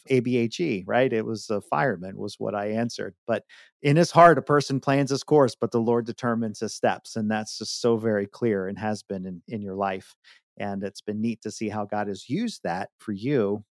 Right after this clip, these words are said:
and turned it into something actually very, very beautiful. So thanks for sharing. Appreciate it.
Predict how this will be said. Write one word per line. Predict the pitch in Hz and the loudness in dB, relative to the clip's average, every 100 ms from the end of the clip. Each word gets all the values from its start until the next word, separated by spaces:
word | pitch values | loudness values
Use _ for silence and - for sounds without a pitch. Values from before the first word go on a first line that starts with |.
| _ | _
and | 117 104 | -10 -10
turned | - 113 110 | -10 -8 -8
it | 104 | -8
into | 104 98 98 | -10 -10 -12
something | - 104 - 101 98 | -12 -12 -10 -10 -8
actually | 98 - 101 | -10 -10 -10
very, | 98 98 95 92 _ | -6 -6 -6 -10 _
very | 113 107 | -2 -2
beautiful. | 95 95 92 - - - | -4 -10 -10 -14 -18 -8
So | - 92 _ | -6 -6 _
thanks | 156 147 | 0 0
for | |
sharing. | 156 180 104 | 0 0 0
Appreciate | - 143 | -4 -2
it. | 120 | -2